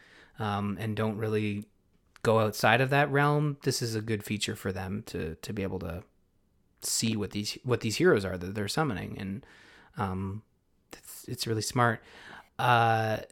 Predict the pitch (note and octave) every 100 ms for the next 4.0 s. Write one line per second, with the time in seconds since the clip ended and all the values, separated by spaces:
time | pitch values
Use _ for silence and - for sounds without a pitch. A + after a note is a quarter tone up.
0 | - _ _ _ _ D3 F3 F#3 F#3 D4
1 | - - - E3+ E3 D#3 C#3+ D3 C#3+ A2+
2 | C3+ A#2+ G#2+ G#2+ G2+ - C#3 - E3 -
3 | D#3+ F3 D#3 F#3 - E3 D3 G#3 A3+